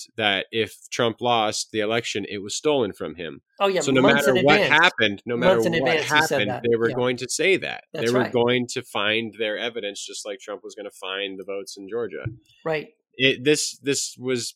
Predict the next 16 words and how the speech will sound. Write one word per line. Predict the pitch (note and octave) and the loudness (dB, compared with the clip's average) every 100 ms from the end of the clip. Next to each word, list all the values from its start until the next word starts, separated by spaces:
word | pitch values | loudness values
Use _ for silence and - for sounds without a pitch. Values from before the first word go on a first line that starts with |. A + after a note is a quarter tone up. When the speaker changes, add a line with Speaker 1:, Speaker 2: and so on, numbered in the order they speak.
| - | -4
Speaker 1:
playing | D#3+ D#3+ C#3 | 2 4 6
out | C#3+ B2+ | 4 2
before | A#2 - B2+ A#2 | -4 -6 -4 -4
it | |
happened, | A#2+ D#3+ - F#2+ F#2+ | -2 -4 -4 -6 -6
and | G2+ - | -8 -4
so | A#2 | -4
when | G#2+ A2 | -2 -2
it | G#2+ | -2
happened, | C#3 C#3+ G#2+ G2+ - _ _ _ | -2 -2 -6 -8 -12 _ _ _
that | A2 G2+ | -4 -2
was | G#2+ G2+ | -2 -4
evidence. | C#3+ A2+ F#2 F2 - | -4 -4 -6 -6 -12
It's | - | -12
kinda | - G#2+ F#2+ | -8 -8 -6
like | F#2 F#2 | -8 -8